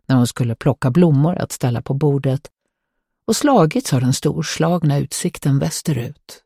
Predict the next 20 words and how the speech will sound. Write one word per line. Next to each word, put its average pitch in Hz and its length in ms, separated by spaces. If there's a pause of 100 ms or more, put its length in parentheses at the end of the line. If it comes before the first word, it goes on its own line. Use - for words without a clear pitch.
(240)
mot 175 160
bergen. 139 400 (920)
"Ja", - 200 (540)
sa 123 140
hon 120 120
till 123 140
sig 127 140
själv, 131 280 (680)
"det - 60
här - 300 (280)
blir 95 180
utmärkt." - 680 (1300)
Att 147 160
tänka 165 400
tanken 127 680
och 143 160
genast 113 380
gå 110 120
till 135 160
handling 139 560